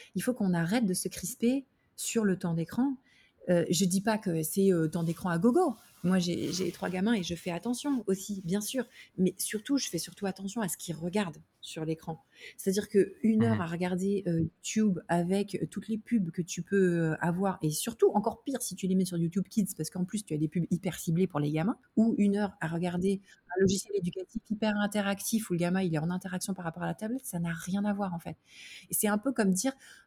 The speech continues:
Speaker 1: Bah, moi, je suis contre les livres. » Parce que, euh,
Speaker 2: Ouais.
Speaker 1: tu vois, il y a des magazines People, euh, qui ont du contenu, euh, qui est pas terrible. Ouais, d'accord, mais en fait, il y a tous les magazines et il y a tous les livres possibles.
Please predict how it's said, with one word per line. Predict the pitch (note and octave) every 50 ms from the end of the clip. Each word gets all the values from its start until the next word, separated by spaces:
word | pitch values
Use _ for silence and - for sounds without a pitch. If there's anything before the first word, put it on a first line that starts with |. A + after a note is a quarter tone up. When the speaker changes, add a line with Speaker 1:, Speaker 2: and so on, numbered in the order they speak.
| _
Speaker 1:
Bah, | E3+ F3+ F3 F3 - - _ _ _ _ _ _ _ _ _ _
moi, | - F#3+ G#3 A3+ -
je | A#3+
suis | - - G3+ F#3+
contre | - G3+ F#3+ - - G3+
les | F#3+ G#3
livres. » | A3 A#3 A3 F3 - - _ _ _ _ _ _ _ _ _ _ _ _ _
Parce | - G#3 G3+ F#3+ -
que, | - A#3 A#3 B3 B3+ A3+ - - _ _ _ _ _ -
euh, | F3+ G3 F#3+ F#3+ F#3 F3+ F3+ F3+ F3+ F3 F3 F3 E3+ D#3+ D#3 D3 C#3
Speaker 2:
Ouais. | A#2+ A2 G#2+ A2+ B2+
Speaker 1:
tu | D#3+ - - G3
vois, | G3+ A3
il | A3+
y | G#3
a |
des | F3+ F#3
magazines | F3+ F3 F3 F#3 - - F3+
People, | - - F3+ - G#3+ A#3 B3 A#3+ G#3+
euh, | F#3+ F3+ F3 E3+ F3 F3
qui | E3+ - - - G3 G3 G3+
ont | G#3 G#3+ G#3+
du | F#3+ F#3
contenu, | F#3 - F#3 F#3 - G#3+ A3 A#3+ A#3+ A3
euh, | F#3 F3+
qui | - F#3+
est | E3+
pas | F3+ F3+
terrible. | - G3 F#3+ F#3 - - _
Ouais, | G3+ A#3 F3+
d'accord, | E3+ F#3+ - A3+ F#3+
mais | F3
en | D3+
fait, | D#3+ - F#3 -
il | -
y | E3
a |
tous | - - - A#3
les | A3 G3+
magazines | F3+ F3 F#3 F#3+ F#3 A3+ A#3 G#3+
et |
il | F#3
y | E3
a | D#3 D#3
tous | - -
les | F#3+ G3
livres | F#3 F#3 F3+ -
possibles. | G3+ G3 - F#3+